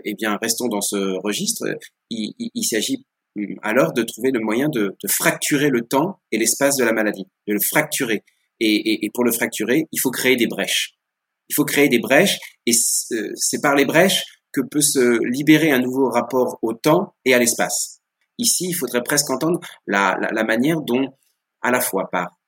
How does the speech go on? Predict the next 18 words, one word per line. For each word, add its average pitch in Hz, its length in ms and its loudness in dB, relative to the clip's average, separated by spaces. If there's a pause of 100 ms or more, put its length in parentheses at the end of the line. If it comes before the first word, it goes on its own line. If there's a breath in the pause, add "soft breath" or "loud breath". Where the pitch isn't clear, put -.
les 120 100 2
gestes, 104 460 -4 (600)
le 113 100 -4
récit, 120 480 -2 (460)
euh, 95 440 -4 (300)
la 107 240 -4
redécouverte 117 640 -2
de 107 80 -4
soi, 117 380 0 (260 loud breath)
on 113 120 -4
peut 117 160 -2
recréer 127 640 0
un 104 200 0
rapport 127 800 0
à, 101 440 0
à 95 40 -6
son - 200 -4
corps - 480 -4